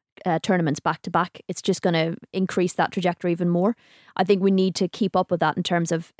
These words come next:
uh, investing in the leagues and expanding the leagues. There's plenty of clubs in the F A W C and the F A W N L North and South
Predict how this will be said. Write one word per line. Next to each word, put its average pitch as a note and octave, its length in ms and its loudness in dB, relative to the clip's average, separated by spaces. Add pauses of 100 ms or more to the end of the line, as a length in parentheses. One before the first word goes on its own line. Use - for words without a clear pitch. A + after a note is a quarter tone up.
(100)
uh, D#3 260 0
investing F3 480 0
in E3+ 100 2
the E3 80 2
leagues E3+ 300 0
and E3 80 -2
expanding E3+ 480 0
the D#3+ 80 0
leagues. D#3+ 360 -2 (460)
There's G3+ 140 0
plenty A#3 440 4
of G3+ 80 0
clubs F3+ 280 2
in F3 60 0
the F3+ 100 4
F F3 120 0
A F#3 60 0
W F3 240 0
C E3+ 300 2
and F3 140 2
the F3 120 2
F - 140 -2
A F3 60 0
W F3 220 2
N E3+ 80 2
L E3 160 0
North E3+ 240 0
and E3+ 240 0
South E3 380 -2